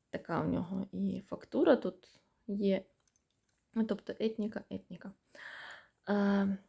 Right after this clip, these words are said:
ну, от, власне, ось ці колони мені дуже сподобались.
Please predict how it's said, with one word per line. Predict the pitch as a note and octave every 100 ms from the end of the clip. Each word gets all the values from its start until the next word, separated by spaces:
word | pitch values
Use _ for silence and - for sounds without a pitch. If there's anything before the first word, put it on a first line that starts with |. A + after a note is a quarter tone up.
| _ _ _ _ _ _ _ _ _ _ _ _ _ _
ну, | A#3+ F4 -
от, | A3+ -
власне, | G3 G3 G3+ G3+ - _ -
ось | G3
ці | - F#3
колони | - F#3+ B3
мені | G#3 F#3+ F#3
дуже | G3 G3+
сподобались. | - - G3 - - - -